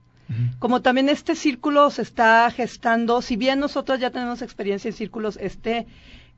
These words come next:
Speaker 2: congro-, conglomerado de mujeres es como nuevo, todo es nuevo, el momento es nuevo, la intención también. Entonces lo quisimos ha-,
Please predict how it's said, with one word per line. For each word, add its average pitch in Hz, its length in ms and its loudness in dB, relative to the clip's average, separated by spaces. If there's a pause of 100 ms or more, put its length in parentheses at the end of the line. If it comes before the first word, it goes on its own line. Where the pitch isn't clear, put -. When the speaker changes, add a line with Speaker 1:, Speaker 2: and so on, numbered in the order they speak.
(140)
Speaker 2:
congro-, 214 500 2
conglomerado 208 680 2
de 269 80 0
mujeres 226 580 -2
es 208 140 -4
como 240 440 -4
nuevo, 240 560 2 (100)
todo 240 240 2
es 233 100 -4
nuevo, 226 420 -4
el 185 240 -4
momento 208 380 -2
es 202 80 -4
nuevo, 220 420 -2 (360)
la 208 120 2
intención 214 460 0
también. 226 560 2 (800)
Entonces 269 360 4
lo 311 120 0
quisimos 277 380 -2
ha-, 269 100 -4